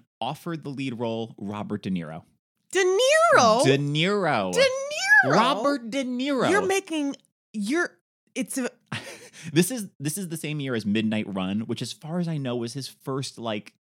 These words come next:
Speaker 1: comedy at all. And that is a crime comedy where he is still a tough guy dragging Charles Grodin across the country.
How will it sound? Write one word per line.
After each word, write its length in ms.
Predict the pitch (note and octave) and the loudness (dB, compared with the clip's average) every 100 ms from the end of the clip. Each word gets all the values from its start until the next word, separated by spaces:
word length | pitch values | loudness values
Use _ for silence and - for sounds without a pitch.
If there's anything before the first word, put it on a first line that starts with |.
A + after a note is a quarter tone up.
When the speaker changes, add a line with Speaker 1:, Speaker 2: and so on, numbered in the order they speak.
| _ | _
Speaker 1:
comedy 640 | - - - C3+ B2+ A#2+ G#2+ | -18 -16 -8 -4 -2 -2 -2
at 60 | |
all. 140 | G2 E2+ | -2 -4
And 120 | A2 | -4
that 120 | D#3 | -4
is 100 | F3 | -4
a 80 | B2 | -6
crime 640 | - - - B2+ C3 B2+ A#2 | -8 -14 -10 -4 -4 -4 -6
comedy 560 | - A2+ G#2+ F2+ D#2+ - _ | -4 -2 -2 -4 -10 -18 _
where 100 | A2+ | -8
he 160 | B2 C3+ | -6 -6
is 80 | - | -6
still 220 | - G2 | -6 -8
a 60 | - | -10
tough 300 | - C#3+ - - | -12 -12 -12 -10
guy 300 | G#2+ G#2 G2 _ _ G#2 | -6 -6 -8 _ _ -14
dragging 680 | A2 A2 D3+ D3+ C#3 C3 A#2+ | -14 -10 -8 -6 -4 -4 -6
Charles 440 | - C3+ A#2+ G#2 | -4 -2 -2 -4
Grodin 380 | F#2 A2 G2+ F#2 | -2 0 0 -2
across 340 | F#2 F#2+ F#2 | -6 -8 -8
the 100 | - | -10
country. 500 | F#2 F#2 F#2 F#2+ E2 | -8 -8 -6 -8 -10